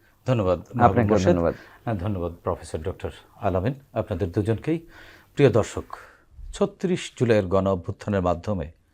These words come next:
Speaker 1: ছাত্র জনতা এই মাটির গর্ভে যে নতুন আলো প্রবেশ করিয়েছে, তা ধরে রাখবার দায়িত্ব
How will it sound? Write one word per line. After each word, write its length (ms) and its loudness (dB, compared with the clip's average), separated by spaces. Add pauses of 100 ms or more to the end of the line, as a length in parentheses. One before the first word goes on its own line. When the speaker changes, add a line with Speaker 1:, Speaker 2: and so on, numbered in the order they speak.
(540)
Speaker 1:
ছাত্র 360 6
জনতা 320 2
এই 60 4
মাটির 360 0
গর্ভে 500 2 (380)
যে 220 2
নতুন 440 2 (120)
আলো 240 8
প্রবেশ 380 0
করিয়েছে, 460 -2
তা 140 -8
ধরে 220 -2
রাখবার 280 0
দায়িত্ব 420 -2